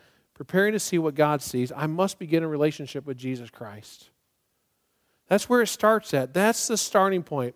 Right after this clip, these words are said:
If you don't have a relationship with Jesus Christ, then you're spiritually blind. You don't have any hope of seeing things from God's point of view. You've got to make that connection first. You can't just know about Jesus. You need to know him.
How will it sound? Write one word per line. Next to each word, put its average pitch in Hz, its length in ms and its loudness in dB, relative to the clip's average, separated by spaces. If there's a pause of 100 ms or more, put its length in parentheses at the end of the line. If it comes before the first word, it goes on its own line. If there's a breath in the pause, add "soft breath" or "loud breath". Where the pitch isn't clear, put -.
(180)
If 151 160 -6
you 196 160 0
don't 233 180 4
have 196 140 0
a 180 40 2
relationship 185 600 2
with 160 160 -4
Jesus 170 400 -2
Christ, 190 380 2
then 139 100 -6
you're 160 140 -2
spiritually 190 640 2
blind. 156 360 2
You 160 80 0
don't 165 160 -2
have 170 200 0
any 180 160 0
hope 196 340 0 (280 loud breath)
of 143 120 0
seeing 190 320 0
things 156 240 -2
from 156 160 -8
God's 147 280 0
point 151 260 -4
of 131 80 -6
view. 127 320 -2 (960)
You've - 260 -8
got 175 240 4
to 165 80 0
make 160 300 0
that 156 220 0
connection 135 600 -6
first. - 680 -12 (600)
You 165 140 -2
can't 214 320 0
just 165 260 -4
know 175 360 4
about 143 340 0
Jesus. 147 540 -6
You 151 140 -4
need 156 200 -2
to 143 100 -6
know 139 340 -2
him. 104 360 -20